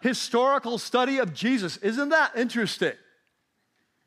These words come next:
He says, "What I'm bringing to you is the living and abiding word of God,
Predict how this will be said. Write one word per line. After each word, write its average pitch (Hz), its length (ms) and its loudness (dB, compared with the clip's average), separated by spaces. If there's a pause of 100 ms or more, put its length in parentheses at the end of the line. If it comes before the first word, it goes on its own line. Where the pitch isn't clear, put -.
(2500)
He 185 80 0
says, 180 200 2
"What 214 180 2
I'm 247 200 4
bringing 240 420 0
to 165 100 -8
you 190 260 2
is 208 200 0
the 185 120 -2
living 202 480 0
and 190 140 -2
abiding 185 580 0
word 208 180 0
of 165 120 -6
God, 208 240 2